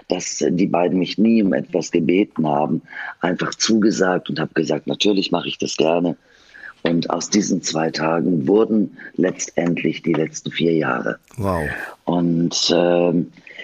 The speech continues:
Speaker 1: dadurch, dass sie eben, ähm, sie wollte sich eigentlich nur im Krankenhaus durchchecken lassen und hatte mir noch gesagt, also ich höre das noch wie heute, "Äh, Kathi, ich komme gerade vom Tennis, da werde ich ja jetzt nicht todkrank sein."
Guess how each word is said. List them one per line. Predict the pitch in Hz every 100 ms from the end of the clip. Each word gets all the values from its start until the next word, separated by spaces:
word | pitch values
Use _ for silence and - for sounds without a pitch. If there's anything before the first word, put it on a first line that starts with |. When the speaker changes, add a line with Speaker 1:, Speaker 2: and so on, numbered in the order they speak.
| - - -
Speaker 1:
dadurch, | 90 95 -
dass | 92 -
sie | 87 -
eben, | 85 85 87
ähm, | 90 50 82 82 82 82 -
sie | 85
wollte | 82 95 82
sich | 69 -
eigentlich | 82 - -
nur | 85
im | 71
Krankenhaus | 73 87 - 78 78
durchchecken | 87 92 - 71 76
lassen | 73 73 - 104 - - - - - -
und | 80 78
hatte | 80 85 87 87 - - - -
mir | 98 101
noch | 101 95
gesagt, | 98 95 92 90
also | 85 82
ich | 90
höre |
das | 95 87
noch | 87 -
wie | 90
heute, | 80 85 92 80 73 - - - - -
"Äh, | 98 95 87
Kathi, | 82 90 95 87 90
ich | 80 -
komme | 92 87
gerade | 78 -
vom | 82
Tennis, | 87 87 87 -
da | 78
werde | 82 78
ich | 80
ja | 78
jetzt | 85 98 -
nicht | 95 -
todkrank | 87 76 - 82 104 120
sein." | - 71 76 87